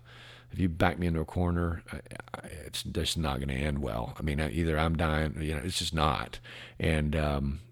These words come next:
that's, and so we made the decision collectively. Everybody got on board and said, "No, we're, we're gonna fight this thing." And we did. And, uh, because I, I'd said at the time, and I, I still believe this, you know, we, the,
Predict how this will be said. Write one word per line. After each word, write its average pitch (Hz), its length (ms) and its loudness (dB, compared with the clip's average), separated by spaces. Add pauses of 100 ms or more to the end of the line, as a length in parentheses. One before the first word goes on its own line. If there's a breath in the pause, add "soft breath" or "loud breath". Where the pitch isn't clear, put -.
(120)
that's, - 420 -2
and 76 240 -2
so 92 140 2
we 98 180 6
made 127 240 6
the 135 60 0
decision 127 360 2
collectively. 90 600 2
Everybody 98 400 2
got 98 100 4
on 104 120 6
board 98 200 4
and 95 80 0
said, 82 240 -2
"No, 92 200 0 (160)
we're, 92 180 0 (140)
we're 101 160 2
gonna 104 120 2
fight 95 240 2
this - 180 -2
thing." 73 220 -2 (500 loud breath)
And 87 160 0
we 101 80 6
did. - 280 2 (160)
And, 78 200 0
uh, 73 100 0
because 123 240 8
I, 170 260 8
I'd 175 180 10
said 104 220 12
at - 80 4
the 82 60 -4
time, 85 340 6
and 85 100 4
I, 85 80 4 (100)
I 90 100 -2
still 101 200 4
believe 69 240 -2
this, 64 180 -8 (960 loud breath)
you 101 120 -2
know, 69 180 -2
we, 120 600 8 (320)
the, 104 160 4